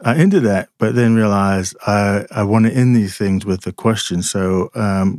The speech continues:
curious to know, what activities do you do or do, or activity that you do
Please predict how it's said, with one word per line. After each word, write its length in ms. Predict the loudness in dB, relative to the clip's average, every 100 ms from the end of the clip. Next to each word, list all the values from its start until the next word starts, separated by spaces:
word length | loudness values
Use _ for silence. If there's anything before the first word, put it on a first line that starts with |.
| -4
curious 360 | 0 2 0 -2
to 140 | -2
know, 220 | 0 0
what 300 | 2 0 0
activities 960 | -6 -6 -6 -6 -4 -6 -2 -2 -2 -4
do 180 | -6 -4
you 480 | -4 -2 0 2
do 380 | 0 -2 -2 -2
or 180 | -2 -4
do, 320 | -4 -2 0
or 80 | 0
activity 520 | -2 -4 -6 -4 -2
that 200 | -2 -2
you 180 | -4 -6
do 340 | -2 0 0